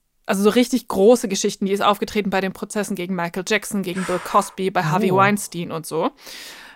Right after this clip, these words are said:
Speaker 1: Ähm, jetzt kann man nicht sagen, das ist alles totaler Blödsinn und,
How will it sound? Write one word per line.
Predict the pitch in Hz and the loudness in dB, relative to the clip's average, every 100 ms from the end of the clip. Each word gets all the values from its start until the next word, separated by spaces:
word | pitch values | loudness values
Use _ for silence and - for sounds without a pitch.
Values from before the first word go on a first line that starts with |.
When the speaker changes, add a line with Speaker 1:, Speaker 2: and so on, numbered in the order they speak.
| - | -2
Speaker 1:
Ähm, | 208 214 214 220 - _ _ - _ _ | 2 2 2 -2 -10 _ _ -20 _ _
jetzt | - 196 | -6 -2
kann | - 269 | 4 6
man | 247 | 8
nicht | 254 - | 6 6
sagen, | 220 233 220 | 6 6 4
das | 202 | -2
ist | 202 | -6
alles | - 214 208 | -4 -4 -4
totaler | 202 190 208 202 180 | -6 -4 0 2 2
Blödsinn | 165 185 202 285 - 294 294 | 0 2 4 2 2 -2 0
und, | - 208 214 214 | -2 -2 -4 -4